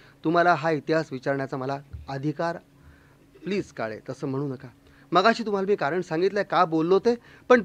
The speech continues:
तरी भीती वाटते हो, नाही अजून सगळं बोलू शकत." एवढ्या करताच की दुःखावरती उभं राहिलेलं दुःख कुठलं आणि मनाच्या कोतेपणावरती उभं राहिलेलं कुठलं, हे जोपर्यंत ठरवता येत नाही,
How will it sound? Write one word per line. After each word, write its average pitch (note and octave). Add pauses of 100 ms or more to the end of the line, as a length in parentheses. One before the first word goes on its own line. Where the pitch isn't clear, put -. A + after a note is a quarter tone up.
तरी C4
भीती B3+
वाटते B3
हो, A#3+
नाही G#3+
अजून A#3+
सगळं G3+
बोलू E3
शकत." C3 (480)
एवढ्या A#3
करताच F3 (520)
की D#3+
दुःखावरती A3
उभं A#3
राहिलेलं G#3+
दुःख F#3
कुठलं D3 (420)
आणि D#3
मनाच्या D#3+
कोतेपणावरती B3
उभं G3+
राहिलेलं F#3
कुठलं, D#3
हे D#3+
जोपर्यंत D#3+
ठरवता A#3
येत F3
नाही, C#3+